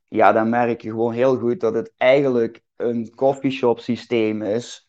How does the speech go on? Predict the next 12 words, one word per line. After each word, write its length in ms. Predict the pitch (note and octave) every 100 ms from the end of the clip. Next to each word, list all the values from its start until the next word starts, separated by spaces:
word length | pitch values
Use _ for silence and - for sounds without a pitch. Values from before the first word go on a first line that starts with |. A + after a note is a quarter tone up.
| _
waar 400 | A2+ G#2+ A#2+ A#2+
dat 180 | B2 A#2+
je 80 |
dan 140 | A#2+ A2
gewoon 240 | A#2 A#2+
inkom 520 | B2 C3+ E3+ - D3+ C#3+
moet 160 | C3+
betalen 500 | A#2 - B2+ A#2 A2
om 140 | G#2+ G2+
binnen 280 | G#2+ D3
te 120 | - -
komen. 420 | C#3 A#2 G#2+